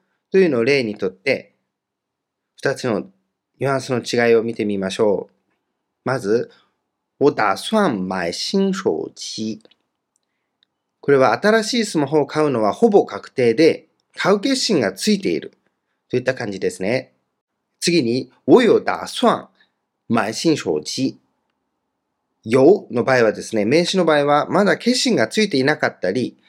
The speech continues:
お金が足りないなど他の要素があったりする可能性も含まれるということです。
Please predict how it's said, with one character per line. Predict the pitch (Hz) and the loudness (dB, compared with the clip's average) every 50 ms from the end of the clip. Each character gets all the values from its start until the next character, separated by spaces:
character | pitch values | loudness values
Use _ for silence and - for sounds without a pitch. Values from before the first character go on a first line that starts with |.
| _ _ _ _ | _ _ _ _
お | - 107 | -8 -4
金 | - 175 180 185 185 | 0 0 2 2 2
が | 175 175 175 | 2 0 0
足 | - 156 151 | -2 -4 -4
り | 160 190 | -2 0
な | 220 240 226 | 2 2 2
い | 202 151 | 2 2
な | 123 110 107 | 0 -2 0
ど | 131 139 - | 0 0 0
他 | - - - - 208 220 | -2 -6 -4 0 0 0
の | 226 220 | 0 0
要 | 220 220 220 220 208 | -2 -2 -2 -2 -2
素 | 202 - 156 | -2 -2 0
が | 131 127 131 131 - _ _ - | 0 0 0 0 -4 _ _ -8
あ | - 135 | -8 -6
っ | - | -4
た | - 120 107 | -2 -2 -2
り | 107 98 | -2 -4
す | - - | -4 -2
る | 147 151 | -2 -2
可 | 147 - 139 | -2 -2 -4
能 | 120 120 113 | -2 -2 -2
性 | 113 - 120 | -2 -2 -2
も | 117 147 156 127 - | 0 0 -2 -2 -4
含 | - - - 117 | -8 -10 -8 -4
ま | 117 127 | -2 0
れ | 135 139 | 0 0
る | 110 87 - - _ _ _ _ - - _ _ - | 0 -2 -4 -10 _ _ _ _ -20 -20 _ _ -4
と | - | -2
い | 139 139 | 0 0
う | 135 | 0
こ | 143 135 | -2 -2
と | - 110 | -2 -2
で | 95 90 | -2 -4
す。 | - - - - - - | -6 -8 -14 -16 -18 -20